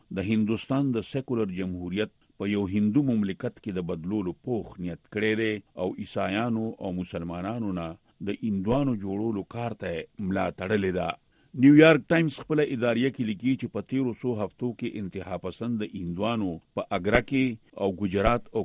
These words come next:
کیرالا صوبو کې مسلمانانو او عیسایانو نه د هندوانو جوړولو منصوبې عملي کړي دي. پولیس د دې الزامونو تحقیقات کوي، په کومو کې چې ویلې شوي دي چې د مسلمانانو او عیسایانو نه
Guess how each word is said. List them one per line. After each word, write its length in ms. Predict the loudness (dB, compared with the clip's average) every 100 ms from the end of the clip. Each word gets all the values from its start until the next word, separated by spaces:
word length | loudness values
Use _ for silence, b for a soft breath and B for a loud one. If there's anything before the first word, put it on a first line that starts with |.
| -4
کیرالا 440 | -2 0 2 2 0 -2 -10 -6
صوبو 340 | -4 0 0 2
کې 480 | -2 -2 -4 _ -8
مسلمانانو 760 | -4 -2 -2 0 0 0 2 0 -2 -4
او 120 | -6 -6
عیسایانو 540 | -8 -6 -4 -2 -2 0
نه 100 | -2 -4
د 100 | -6 -6
هندوانو 500 | -4 -2 -2 -2 -4
جوړولو 420 | -6 -4 -2 -2 -4
منصوبې 520 | -6 -8 -6 -2 -2 -4 b b b
عملي 380 | -8 -4 -2 -4 0
کړي 200 | 2 2 0
دي. 120 | -4 -8 _ _ _ 0
پولیس 260 | 2 2 4
د 120 | 4 6
دې 260 | 4 2 0
الزامونو 480 | 2 2 2 0 0
تحقیقات 680 | -4 -4 -4 -2 0 0 0
کوي، 120 | -2 -2
په 80 | -4 -4
کومو 160 | -2 -2
کې 80 | -4
چې 120 | -4 -4
ویلې 260 | -2 -4 -4
شوي 220 | -2 -2 -2
دي 60 | -4
چې 120 | -4
د 100 | -6 -6
مسلمانانو 760 | -6 -6 -4 -4 -4 -2 -4 -4 -6
او 80 | -6
عیسایانو 580 | -6 -6 -6 -4 -4 -4
نه 80 | -4